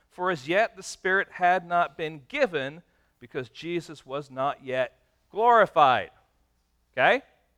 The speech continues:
And you're gonna see as we go on through this passage that it's when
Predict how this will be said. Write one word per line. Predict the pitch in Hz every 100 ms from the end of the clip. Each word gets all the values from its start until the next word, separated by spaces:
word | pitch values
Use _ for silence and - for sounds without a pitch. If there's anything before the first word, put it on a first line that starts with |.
| _ _ _
And | 117
you're |
gonna | 143 190
see | -
as | 220 196
we |
go | 202
on | 208 208
through | 208
this | 180
passage | - 208 220 - 156 _
that | 160 151 _ _ _ -
it's | 156
when | 165 185 190 180 165